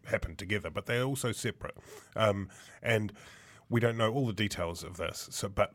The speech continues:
I do feel, part of me feels quite strongly that if, if, if the mental health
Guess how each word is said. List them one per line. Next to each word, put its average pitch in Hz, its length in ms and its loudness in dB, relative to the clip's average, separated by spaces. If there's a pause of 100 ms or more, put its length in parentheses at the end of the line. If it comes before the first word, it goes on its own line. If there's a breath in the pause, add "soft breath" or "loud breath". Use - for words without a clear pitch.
I 107 100 0
do 123 240 4
feel, 104 260 0
part 104 260 4
of 98 60 -2
me 95 120 0
feels 90 400 -2 (140)
quite - 280 -4
strongly 90 500 -2 (360 loud breath)
that 98 240 4 (760 loud breath)
if, - 360 2 (320)
if, - 420 0 (320)
if - 360 0 (180)
the 113 480 4 (580 soft breath)
mental 107 460 0
health - 540 0